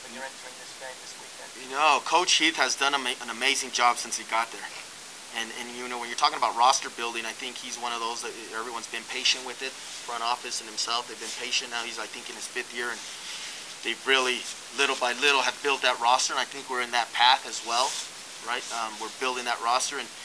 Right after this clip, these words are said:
Speaker 2: and, and he's now got his team where he's, he's, he plays on the road starting last year. I think he played on the road the same as he would play at home. Now, I know, I know you say some teams do, and we do at moments, but we don't as much as, as, as the outsiders think change the, the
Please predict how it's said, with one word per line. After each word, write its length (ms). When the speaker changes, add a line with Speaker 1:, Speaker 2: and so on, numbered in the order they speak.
Speaker 2:
and, 240
and 80
he's 320
now 160
got 240
his 160
team 240
where 320
he's, 320
he's, 400
he 320
plays 320
on 80
the 80
road 240
starting 400
last 240
year. 80
I 80
think 80
he 80
played 240
on 80
the 80
road 320
the 80
same 240
as 160
he 80
would 160
play 160
at 80
home. 240
Now, 240
I 160
know, 160
I 80
know 160
you 80
say 160
some 240
teams 320
do, 320
and 80
we 160
do 160
at 80
moments, 560
but 140
we 160
don't 240
as 120
much 220
as, 100
as, 240
as 380
the 120
outsiders 480
think 240
change 360
the, 200
the 60